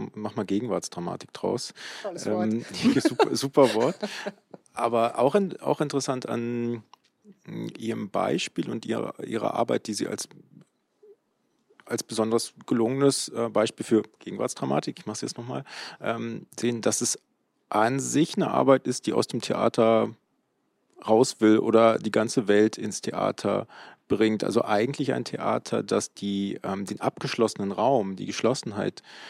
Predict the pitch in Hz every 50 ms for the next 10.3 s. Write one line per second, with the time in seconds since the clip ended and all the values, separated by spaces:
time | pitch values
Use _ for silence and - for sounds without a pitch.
0 | - - - - - - - - - 104 - - 101 104 104 - - 101 101 -
1 | - 104 101 104 101 98 95 92 - _ _ _ _ _ _ _ _ _ - -
2 | - - - - - 101 95 - - - - - - - - - - 104 113 -
3 | - 107 107 - 104 - - - - 107 107 110 107 - - 113 110 - - 120
4 | 117 123 120 - - - 127 123 143 156 - - - 107 104 104 104 107 104 -
5 | - 107 101 - - - - 107 107 113 113 110 110 110 _ _ _ _ _ _
6 | _ _ _ _ _ _ _ - - 104 120 117 - - 117 127 - - - 120
7 | 117 - - 117 - - 120 117 107 - - 110 113 110 107 95 - 107 110 135
8 | 156 156 - - - - - - 107 113 113 - - 110 107 110 - 107 - -
9 | - - - - _ - 110 - - - 110 127 131 110 98 95 - - - -
10 | 95 - - 113 117 131